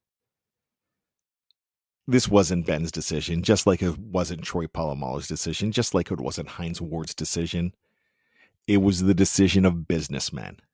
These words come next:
And businessmen have to make that decision.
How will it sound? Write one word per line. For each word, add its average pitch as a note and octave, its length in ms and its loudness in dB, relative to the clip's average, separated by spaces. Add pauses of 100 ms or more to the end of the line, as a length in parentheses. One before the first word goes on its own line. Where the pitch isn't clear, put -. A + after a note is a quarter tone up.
(1800)
And F#2+ 260 0
businessmen F2+ 600 0
have E2 360 -6
to E2 100 -2
make C#2+ 240 -4
that D2 180 -4
decision. - 520 -12